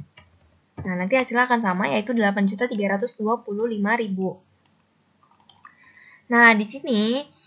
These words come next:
ini kan, eh, kita berarti menghitung variansnya. Berarti varians yang terjadi adalah lima ratus tujuh puluh lima ribu, di mana aktualnya lebih kecil dibandingkan apa yang kita estimasikan. Berarti karena aktualnya lebih kecil, berarti di sini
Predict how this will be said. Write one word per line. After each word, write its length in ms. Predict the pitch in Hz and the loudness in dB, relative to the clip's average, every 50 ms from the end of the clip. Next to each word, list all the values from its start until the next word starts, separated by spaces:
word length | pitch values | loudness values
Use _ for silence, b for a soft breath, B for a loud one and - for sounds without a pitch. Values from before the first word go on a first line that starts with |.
| b b _ - | b b _ -2
ini 140 | 226 220 247 - | 0 0 0 2
kan, 400 | - 330 330 339 349 339 330 - _ _ _ _ _ _ _ _ _ _ _ - | 6 6 6 6 4 -2 -12 -16 _ _ _ _ _ _ _ _ _ _ _ -2
eh, 260 | - 214 208 208 208 208 196 | 0 2 2 2 2 0 -2
kita 320 | 220 208 - 285 294 285 | -6 -4 2 2 2 4
berarti 480 | 262 233 214 226 190 - 269 311 330 - - _ _ _ _ _ _ _ _ - - - 233 | 4 0 -2 -2 -2 -4 -4 -4 -6 -10 -16 _ _ _ _ _ _ _ _ -16 -6 -2 0
menghitung 480 | 240 226 208 220 208 - 320 320 - _ _ - | 2 2 2 0 -2 -2 -4 -4 -12 _ _ -4
variansnya. 640 | 240 226 214 196 202 202 196 233 214 208 190 196 196 - - - - _ _ _ _ _ _ _ _ _ _ - _ - 208 | -2 0 0 0 0 0 0 0 0 0 0 -2 -6 -12 -20 -20 -20 _ _ _ _ _ _ _ _ _ _ -20 _ -14 -10
Berarti 140 | 196 240 254 | -8 -6 -2
varians 320 | 262 240 220 220 208 214 | -2 0 0 0 -2 -2
yang 120 | 226 214 226 | -4 -4 -4
terjadi 280 | 220 226 277 294 277 262 220 | -2 0 0 2 2 2 0
adalah 180 | 208 214 233 254 254 | 2 2 2 2 2
lima 160 | 233 226 220 | 2 0 0
ratus 320 | 208 202 196 262 - - | 0 -2 -4 -6 -10 -6
tujuh 160 | 240 226 220 226 | -4 -4 -4 -2
puluh 160 | 226 208 208 | 0 0 0
lima 80 | 202 | 2
ribu, 480 | 190 196 180 180 180 226 269 339 339 - B B B B B | 0 0 -2 0 2 2 4 2 2 -2 B B B B B
di 160 | - 202 220 | -2 2 2
mana 320 | 196 196 185 180 214 269 | 4 4 4 6 6 4
aktualnya 560 | - - 240 - - 202 202 196 196 233 262 285 | 4 4 0 -2 -4 -2 0 2 2 4 4 4
lebih 240 | 277 226 202 196 | 4 4 0 -4
kecil 320 | 240 233 - 294 294 285 269 | -6 -6 -2 0 2 2 2
dibandingkan 560 | 240 226 202 190 180 180 180 190 233 254 233 | 2 0 0 0 0 0 0 2 2 2 2
apa 160 | 220 214 233 | 0 0 -2
yang 80 | 240 233 | -2 -2
kita 160 | 240 226 208 | -2 -2 -2
estimasikan. 720 | 214 214 - 196 196 214 202 220 214 214 196 180 180 - b b b b b b b | -4 -2 -2 -4 -4 -4 -4 -2 2 2 2 2 0 -8 b b b b b b b
Berarti 240 | 208 202 196 233 262 | 2 2 2 2 4
karena 320 | 269 269 262 254 226 262 | 4 4 4 6 4 2
aktualnya 400 | 269 - 294 294 311 320 320 311 | 0 0 0 0 2 2 2 2
lebih 240 | 285 247 240 262 262 | 2 0 0 -2 -4
kecil, 480 | - - 170 175 185 220 262 262 b b b b b b | -4 -6 -2 2 2 2 2 0 b b b b b b
berarti 320 | - 196 190 190 233 247 240 | 0 0 2 2 2 0 0
di 60 | 233 | 0
sini 260 | - 196 190 208 247 | 0 2 2 2 2